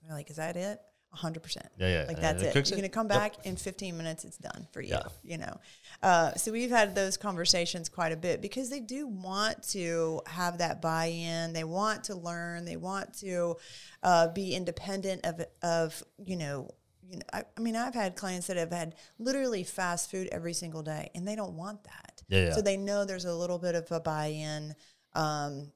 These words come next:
Speaker 1: and there's gonna be a little friction along the way. We've
Speaker 2: Yeah.
Speaker 1: gotta take the time to do it. Um,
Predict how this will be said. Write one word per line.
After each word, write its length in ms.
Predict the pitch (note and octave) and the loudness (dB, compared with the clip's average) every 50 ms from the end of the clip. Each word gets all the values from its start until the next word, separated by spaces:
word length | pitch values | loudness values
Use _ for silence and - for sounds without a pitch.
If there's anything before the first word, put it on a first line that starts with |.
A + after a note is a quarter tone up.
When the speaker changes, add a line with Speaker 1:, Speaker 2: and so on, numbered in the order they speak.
| - | -4
Speaker 1:
and 140 | - F#3+ G3 | -4 -2 0
there's 180 | G#3 A3 A3 A3+ | 0 0 0 -2
gonna 80 | A#3+ | -2
be 80 | A#3 A3 | -2 -2
a 80 | G3+ G3 | -2 -2
little 140 | G3 F#3+ | -2 -4
friction 480 | F#3+ - - G3 - - - - F#3+ F#3 | -6 -6 -8 -6 -4 -4 -4 -4 -4 -6
along 340 | F3+ F3+ F3+ F3 F3 F3+ F3+ | -4 -4 -4 -4 -4 -4 -4
the 100 | F3+ F3 | -4 -2
way. 380 | F3 F3+ F3+ F3 F3 F3 E3+ | -2 -2 0 0 0 -2 -2
We've 80 | E3+ E3 E3 | 0 0 0
Speaker 2:
Yeah. 40 | D3+ | 0
Speaker 1:
gotta 140 | C#3+ - - | 0 -2 -4
take 280 | - - - - - - | -6 -6 -8 -8 -10 -12
the 80 | - | -12
time 760 | - - - F3+ F3+ F3+ F3+ F3+ F3+ F3+ F3+ F3 F3 F3 F3 | -12 -8 -6 -4 -4 -4 -4 -4 -4 -4 -4 -4 -4 -6 -6
to 140 | F3 F3 F3+ | -8 -10 -12
do 240 | E3 E3+ E3+ E3+ E3+ | -8 -6 -4 0 0
it. 240 | E3 D#3+ D#3+ - - - - - _ _ _ _ _ | 0 0 -2 -6 -14 -20 -20 -20 _ _ _ _ _
Um, 520 | - E3 D#3 D#3 D3+ - - - - - | 0 2 2 2 0 -2 -6 -8 -12 -14